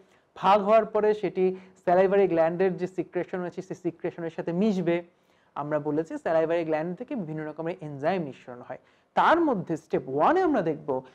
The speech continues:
মাউথে স্যালাইভারি গ্ল্যান্ড থেকে দুই ধরনের এনজাইম সিক্রেট হয়ে থাকে। নাম্বার ওয়ান, tyalin, and নাম্বার টু, maltase। এবং এই দুটি এনজাইম বিভিন্ন ক্ষেত্রে কাজ করে থাকে।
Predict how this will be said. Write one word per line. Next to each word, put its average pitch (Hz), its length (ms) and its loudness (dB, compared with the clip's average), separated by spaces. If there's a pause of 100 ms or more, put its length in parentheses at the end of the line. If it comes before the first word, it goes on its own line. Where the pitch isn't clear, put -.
(160)
মাউথে 156 720 0
স্যালাইভারি 240 520 -2
গ্ল্যান্ড 175 300 -4
থেকে 139 280 -8 (320)
দুই 220 200 4
ধরনের 294 340 2
এনজাইম 156 300 -2
সিক্রেট 139 360 -10
হয়ে 123 120 -6
থাকে। 127 260 -14 (300)
নাম্বার 285 320 4
ওয়ান, 143 380 -4 (300)
tyalin, 240 540 4
and - 340 -12
নাম্বার 190 280 -2 (140)
টু, 147 380 -8 (260)
maltase। 170 680 0 (360)
এবং 190 200 -2 (120)
এই 311 200 4
দুটি 330 220 -2
এনজাইম 170 760 0 (260)
বিভিন্ন 269 420 2
ক্ষেত্রে 202 300 -4
কাজ 127 280 -8
করে 127 200 -10
থাকে। 135 240 -14